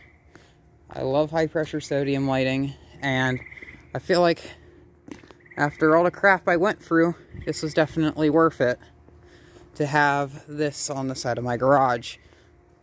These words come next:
or corner or whatever. So, I'll put the later away. Um, it's gonna take this fixture down, but I think tomorrow I'm gonna work on it, and I might go back and make another video of troubleshooting the other fixture, 'cause it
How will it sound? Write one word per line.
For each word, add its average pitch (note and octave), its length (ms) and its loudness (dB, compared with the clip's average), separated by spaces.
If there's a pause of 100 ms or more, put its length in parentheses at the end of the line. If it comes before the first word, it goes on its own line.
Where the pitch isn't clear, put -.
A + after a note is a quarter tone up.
or B2+ 200 -10
corner C3+ 440 2 (120)
or C3+ 100 -4
whatever. B2 460 0 (320)
So, A3 440 4 (1040)
I'll G3+ 60 -12
put - 160 -2
the F3 60 -2
later F#3+ 320 4
away. D3+ 480 2 (960)
Um, C#3+ 520 -4 (220)
it's - 120 -18
gonna G#3+ 160 4
take G#3 240 0
this G3 200 -2
fixture G3 360 -2
down, F3 300 0
but D#3+ 100 -4
I D3+ 80 0
think F#3+ 240 -6
tomorrow D#3+ 560 -2
I'm E3+ 140 -4
gonna E3+ 140 -4
work E3+ 200 -2
on E3+ 120 -4
it, F3 60 -4
and C#3+ 100 -6
I D3+ 60 -4
might D3+ 560 -4
go D#3 180 2
back C#3 380 -2 (460)
and D#3 100 -4
make C#3+ 200 -2
another C#3+ 260 -2
video C3+ 320 0
of - 200 -8
troubleshooting C#3 720 -2
the B2 200 -8
other C3 180 -8
fixture, B2 440 -10
'cause A#2+ 360 -10
it - 120 -8